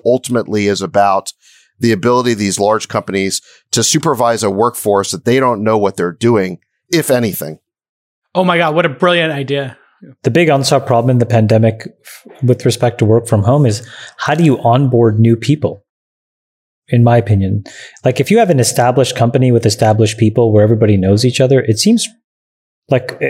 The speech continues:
Speaker 3: uh, all positive to be able to work from home because there's trust, there's decorum, there's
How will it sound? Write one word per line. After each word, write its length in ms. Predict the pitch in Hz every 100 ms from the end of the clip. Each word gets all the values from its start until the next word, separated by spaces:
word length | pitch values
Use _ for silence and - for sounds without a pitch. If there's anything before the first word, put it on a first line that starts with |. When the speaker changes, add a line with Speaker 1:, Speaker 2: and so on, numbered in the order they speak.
| -
Speaker 3:
uh, 280 | 117 110 -
all 420 | - 151 156 156
positive 520 | - 127 147 104 92
to 100 | -
be 140 | 110 110
able 160 | 110
to 80 | 113
work 240 | 107 110
from 160 | 110 113
home 260 | 131 143 127
because 300 | 120 120 107
there's 240 | 107 107
trust, 420 | - 131 120 - -
there's 180 | 110 107
decorum, 600 | 110 - 127 120 117 107
there's 420 | 104 98 -